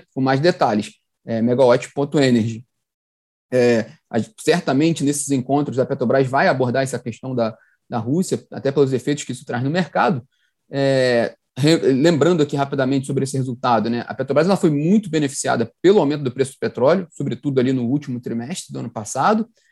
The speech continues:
mas também pelo aumento das vendas, que a gente já vinha acompanhando, pelo menos nos dois últimos trimestres, a Petrobras re-, tava, estava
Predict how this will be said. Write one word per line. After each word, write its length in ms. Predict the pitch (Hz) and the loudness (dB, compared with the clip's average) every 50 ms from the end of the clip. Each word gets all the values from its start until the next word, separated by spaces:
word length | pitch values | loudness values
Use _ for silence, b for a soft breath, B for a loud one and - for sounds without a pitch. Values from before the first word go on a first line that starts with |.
| _ _ _ _ - | _ _ _ _ -4
mas 120 | 170 - | -2 0
também 180 | - 160 151 170 | 2 4 2 4
pelo 160 | - 175 165 | 4 4 4
aumento 280 | 156 143 147 151 147 - | 4 4 4 0 0 0
das 160 | 131 120 107 | 0 0 0
vendas, 320 | 113 127 165 196 196 156 | 0 0 0 0 0 0
que 80 | - 143 | 0 -4
a 40 | 143 | -4
gente 120 | 143 135 | -2 0
já 120 | 135 123 104 | 0 0 0
vinha 180 | 117 165 190 | 0 0 -2
acompanhando, 500 | 180 - 165 135 113 131 147 151 127 - _ _ - | 0 -2 -4 -4 -4 -4 -4 -4 -6 -8 _ _ 0
pelo 160 | 143 135 127 | 2 2 4
menos 200 | 143 170 185 165 | 4 4 2 2
nos 80 | 131 120 | 2 2
dois 180 | 170 196 175 156 | 2 2 2 2
últimos 320 | 190 - 175 156 143 - | -2 -4 -6 -10 -12 -10
trimestres, 600 | - 151 135 135 139 139 135 131 - 127 123 - _ _ _ _ _ _ _ | -6 -6 -4 -2 -2 -4 -4 -6 -8 -14 -16 -16 _ _ _ _ _ _ _
a 60 | - 113 | -14 -10
Petrobras 500 | - 123 131 120 120 135 135 131 123 110 | -6 -2 -2 0 0 2 2 2 2 0
re-, 420 | 117 135 147 147 - - - - - - | -2 -4 -4 -4 -6 -12 -16 -16 -8 -2
tava, 300 | 127 131 135 131 - - - | 0 0 0 0 -2 -8 -10
estava 500 | - - - 131 131 131 135 131 123 | -12 -8 -2 -2 0 0 2 0 0